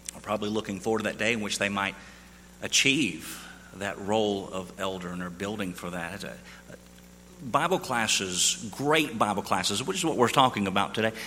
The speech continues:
they don't begin with the teacher. Bible classes begin with the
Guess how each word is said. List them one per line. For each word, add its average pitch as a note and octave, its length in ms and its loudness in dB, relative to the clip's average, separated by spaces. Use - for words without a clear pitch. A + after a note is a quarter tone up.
they D3 320 6
don't F#3 220 8
begin D3 480 8
with C3 200 4
the A2 80 0
teacher. G#2+ 520 4
Bible D3+ 300 8
classes A2+ 880 4
begin G2 320 0
with F#2+ 140 -4
the - 120 -6